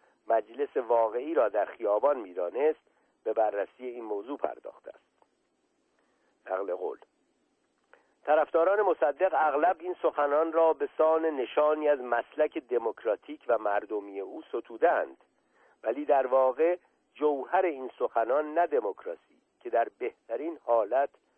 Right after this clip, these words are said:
توده زدگی یا پوپولیسم است. نظام دموکراتیک واقعی به تفکیک قوا و نظام نظارت متقابل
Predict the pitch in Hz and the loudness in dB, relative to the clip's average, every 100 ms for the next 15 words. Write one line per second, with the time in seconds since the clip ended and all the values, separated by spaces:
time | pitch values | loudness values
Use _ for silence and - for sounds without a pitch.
0 | _ _ - 123 110 107 104 98 98 95 | _ _ -18 -14 -10 -6 -4 -4 -8 -16
1 | 123 139 127 127 - 120 107 117 131 147 | -20 -10 -2 -2 -2 -6 -4 -6 -6 -10
2 | - - _ _ _ _ _ _ _ _ | -14 -20 _ _ _ _ _ _ _ _
3 | - 120 143 160 170 156 135 127 - 127 | -8 0 4 4 2 0 -2 -2 0 -2
4 | - 170 160 127 113 107 117 143 170 _ | -2 -4 2 4 2 0 -8 -10 -12 _
5 | _ _ - 123 127 117 - - 170 175 | _ _ -12 -6 -2 -2 -4 -20 -8 -6
6 | - 123 120 151 123 - _ _ 113 113 | -2 0 2 2 2 0 _ _ -2 0
7 | 117 113 147 156 151 147 143 123 113 117 | -2 0 2 4 4 2 0 -2 0 2
8 | 113 113 143 - 156 135 117 - 110 104 | 4 2 0 0 -2 -2 -2 0 0 2
9 | 110 110 143 131 | 0 0 -2 -4